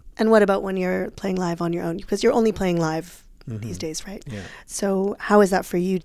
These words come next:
Speaker 1: Is it, uh, something new every time?
Speaker 2: Uh, my set is so kind of open that I,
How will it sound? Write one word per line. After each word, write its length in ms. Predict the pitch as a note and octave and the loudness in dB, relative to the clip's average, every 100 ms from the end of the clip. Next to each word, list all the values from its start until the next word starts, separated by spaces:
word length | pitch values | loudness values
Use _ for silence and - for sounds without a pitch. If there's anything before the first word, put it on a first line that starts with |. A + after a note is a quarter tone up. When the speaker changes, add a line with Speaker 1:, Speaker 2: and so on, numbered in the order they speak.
| - - | -6 -4
Speaker 1:
Is 120 | F3 | 2
it, 140 | F#3 - | 2 0
uh, 80 | G#3 | -4
something 360 | - F#3 F3 F#3 | 0 0 2 2
new 180 | F3 F3+ | 2 2
every 220 | F3+ E3+ | 0 -2
time? 440 | - A#3+ B3+ B3+ - - | -2 0 0 -4 -10 -6
Speaker 2:
Uh, 140 | B2 B2+ | -2 2
my 260 | B2+ C#3+ | 2 2
set 380 | C#3+ - G3 G3 | 0 2 2 2
is 120 | E3+ | -2
so 520 | - - E3+ F3 F3 - - - | 0 2 2 2 -4 -10 -18 -2
kind 260 | D#3+ E3 | 0 2
of 220 | D#3+ - - - | 0 -4 -12 -2
open 640 | C#3+ F3 - B2+ A#2+ C3 A#2 | 2 2 4 2 2 0 0
that 200 | A2+ A#2 | 0 2
I, 420 | A#2 A#2 A#2 | 2 2 0